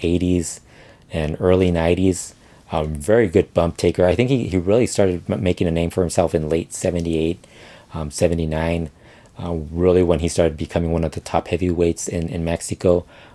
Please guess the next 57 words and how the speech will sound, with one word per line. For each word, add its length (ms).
Uh, 140
one 340
of 80
the 80
guys 360
who, 80
because 260
he 140
wrestled 500
a 80
lot 260
in 140
northern 300
Mexico, 500
and 100
one 120
of 40
the 60
things 300
with, 400
when 160
a 40
lot 120
of 80
the 40
guys 220
who 80
worked 240
in 60
northern 260
Mexico, 340
they 120
would 80
work 240
a 40
lot 200
in, 180
in 160
the 80
border 320
towns, 280
like 140
in 80
Texas 560
and, 180
and 240
Arizona 600
and, 360
you 60
know, 160
other 220
parts 320
of, 140
um, 240
we-, 180
uh, 120
western 520